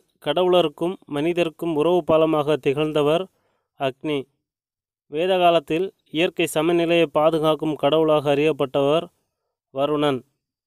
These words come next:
வேத காலத்தில் இருந்த பெண் கடவுள்களின் பெயர்கள் என்ன? ஆதித்தி, உஷஸ். அரசர்களுக்கு உயர்ந்த நிலையினை அளிப்பதற்காக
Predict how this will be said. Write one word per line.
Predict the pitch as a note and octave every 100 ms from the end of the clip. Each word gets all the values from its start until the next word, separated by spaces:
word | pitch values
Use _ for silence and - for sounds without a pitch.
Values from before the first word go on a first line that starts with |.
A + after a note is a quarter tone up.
| _ _ _ _ _ -
வேத | D3+ F3+ F#3
காலத்தில் | F3+ F3+ E3+ D#3+
இருந்த | D#3 D#3 D#3 F#3 - _ _
பெண் | D#3+ F#3+
கடவுள்களின் | - D#3+ E3+ D#3+ D#3 D#3+ E3+ -
பெயர்கள் | D3+ D#3+ D#3 D3
என்ன? | C#3 C#3 C3+ - _ _ _ _ _ -
ஆதித்தி, | D3 F3 E3+ D#3 F3 G3+ - _ _ D3
உஷஸ். | C3+ D#3+ D3 - - _ _ _ _ _ _ _ _ _ _ _ -
அரசர்களுக்கு | D3 F3 G#3 F3+ F3+ - D#3+ F#3+ - _
உயர்ந்த | - C#3+ F3 F#3+ G3+ F#3
நிலையினை | E3 F3+ F3+ F3 E3
அளிப்பதற்காக | D#3+ E3 E3 E3 E3+ D#3